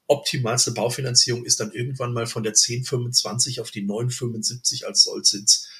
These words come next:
äh, ge-, gefallen. Ähm, auch da wurde gebaut, da wurde gelebt, da wurde gekauft und da wurde gemietet. Und, ähm, wir haben dann eine Phase erlebt, ähm, und das war ja so die Zeit des Lehman Crashs, äh, zweitausendsieben, acht, neun.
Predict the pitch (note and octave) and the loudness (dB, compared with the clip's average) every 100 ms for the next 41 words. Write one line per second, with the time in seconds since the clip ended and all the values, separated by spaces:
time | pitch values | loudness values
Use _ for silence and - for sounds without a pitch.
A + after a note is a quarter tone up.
0 | _ A#2 G2+ A2 A2+ A#2+ A#2+ G2 F#2+ G2 | _ -6 -6 -8 -8 -4 -4 -4 -6 -8
1 | G2 - - - B2 A2+ A2 - A#2 - | -12 -16 -16 -2 0 0 -4 -4 -4 0
2 | A2+ B2+ B2+ A#2+ G2+ A2+ B2 - G#2+ G#2+ | 0 0 0 0 0 2 2 0 -2 -2
3 | G2+ G2+ A#2+ B2 G#2+ G#2+ G2+ G2 G#2+ A#2+ | -2 0 0 0 -4 -6 -6 -2 0 0
4 | C3 A2 G2+ G#2 G#2 A2+ A#2+ G#2+ - - | -2 -2 -2 -2 -4 -2 0 -2 -2 -10
5 | - - C3+ A#2+ A2 - - A2 G#2 G#2 | -12 -6 -2 -2 2 0 2 2 2 2
6 | A2+ A#2+ A2+ A2 C3+ C3 A#2 B2+ C3 A#2+ | 2 2 2 4 4 2 4 6 6 6
7 | B2+ C3+ - C#3 B2 A#2+ A2+ A2+ G#2+ G#2+ | 2 2 0 0 0 -2 -2 -6 0 0
8 | A2+ A2+ A2+ G#2+ G#2 G#2+ G#2+ - A#2 A#2+ | 2 -2 -2 0 0 0 0 0 0 0
9 | C3+ B2 B2 B2+ - - A#2+ A#2 - A#2+ | 0 0 0 6 6 6 4 -2 0 -4
10 | A#2+ G#2+ G#2+ G#2+ G2+ - - - - A2 | 0 2 2 0 -2 -6 -14 -14 -8 -4
11 | G#2+ B2 B2 A#2 A2+ - A2 A#2 C#3+ E3+ | 0 0 0 0 -2 0 2 4 4 4
12 | D#3+ | 0